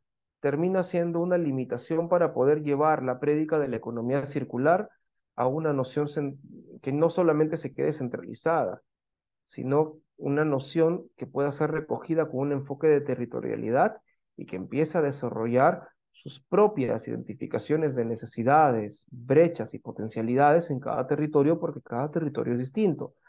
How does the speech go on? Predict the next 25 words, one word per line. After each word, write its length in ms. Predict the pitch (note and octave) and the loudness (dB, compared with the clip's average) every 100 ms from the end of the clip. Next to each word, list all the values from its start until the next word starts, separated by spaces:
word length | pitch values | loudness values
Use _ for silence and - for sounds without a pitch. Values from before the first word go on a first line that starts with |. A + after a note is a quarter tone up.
| _ _ _ - | _ _ _ -2
No 340 | C3 D3+ E3 | 2 2 2
es 140 | C3 C#3+ | -2 0
lo 120 | C3+ | 0
mismo 260 | D#3 D3+ A#2 | 0 0 2
hablar 240 | C#3 D3 | 2 2
de 100 | A#2+ | 0
Lima 420 | C#3 C#3+ C3 C3+ | -2 0 0 -2
que 100 | - | -6
hablar 280 | - A2+ A#2 | -4 -2 -2
de 100 | A#2+ | -4
Tacna, 600 | - D#3+ D#3 B2 A#2+ C3 - _ _ _ _ _ - | 0 2 2 -2 -2 -4 -12 _ _ _ _ _ -8
¿no? 220 | B2+ C#3 | -6 -4
Con 180 | C3 A#2+ | -4 -6
sus 160 | - - | -6 -8
propias 260 | C3+ C3+ | -2 0
limitaciones, 840 | C3 B2 B2 B2 - D#3+ C#3 A#2+ A#2 | 0 0 0 -2 4 4 4 2 -2
pero 280 | A#2+ A2+ - | -4 -4 -2
con 160 | A#2 | 0
unas 260 | A#2+ B2+ B2+ | 0 0 0
ventajas 760 | A#2+ A#2+ - C#3+ A#2 A2+ - _ _ _ | 0 2 2 2 0 -4 -10 _ _ _
estratégicas 760 | - C3+ C3 C3 C3 C3+ C3 B2+ | -10 0 0 2 -2 -2 -2 -4
por 240 | C3+ B2 | -2 -2
su 120 | B2+ | -4
zona 480 | B2 C3 C3+ A#2 G#2+ | -2 0 2 2 0
franca, 680 | - E3 D#3+ B2 B2 D#3+ | 0 2 4 2 0 -2